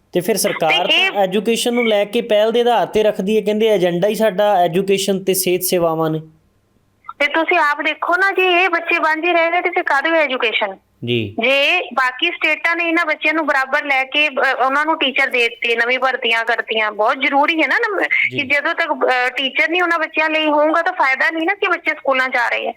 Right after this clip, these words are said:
Speaker 1: ਜੀ।
Speaker 2: ਤੇ ਉਹ ਫਿਰ ਐਜੂਕੇਸ਼ਨ ਨੂੰ ਦੇਖੋ, ਐਜੂਕੇਸ਼ਨ ਕੀ ਹੈ ਕਿ ਉਹ, ਉਹ, ਆਰਟੀ ਐਕਟ ਹੈ ਨਾ, ਆਰਟੀ ਐਕਟ ਲਾਗੂ
Speaker 1: ਜੀ।
Speaker 2: ਹੋਇਆ ਹੋਇਆ ਹੈ।
Speaker 1: ਜੀ।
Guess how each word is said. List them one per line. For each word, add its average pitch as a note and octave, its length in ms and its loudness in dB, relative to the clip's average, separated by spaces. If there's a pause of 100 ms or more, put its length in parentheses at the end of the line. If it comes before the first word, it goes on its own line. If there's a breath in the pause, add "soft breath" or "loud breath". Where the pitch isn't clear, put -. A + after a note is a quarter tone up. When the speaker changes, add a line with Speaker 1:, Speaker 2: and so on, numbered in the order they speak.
Speaker 1:
ਜੀ। B2 280 -4 (280 loud breath)
Speaker 2:
ਤੇ B3+ 280 0
ਉਹ C#4+ 360 2
ਫਿਰ F4 240 -2 (120)
ਐਜੂਕੇਸ਼ਨ D#4+ 760 0
ਨੂੰ F4+ 400 2
ਦੇਖੋ, F#4+ 240 0 (140)
ਐਜੂਕੇਸ਼ਨ D4+ 640 0
ਕੀ D#4 200 0
ਹੈ B3 80 0
ਕਿ C4 180 -4
ਉਹ, B3+ 220 2
ਉਹ, A#3+ 440 -2 (240)
ਆਰਟੀ B3+ 340 0
ਐਕਟ C#4 240 -2
ਹੈ A3+ 120 0
ਨਾ, C4 80 -2
ਆਰਟੀ A#3+ 440 -2
ਐਕਟ C#4 320 -4 (240)
ਲਾਗੂ A#3+ 320 0
Speaker 1:
ਜੀ। B3 80 4
Speaker 2:
ਹੋਇਆ G#3 240 2
ਹੋਇਆ F#3+ 220 0
ਹੈ। - 60 -6
Speaker 1:
ਜੀ। A#2 340 -4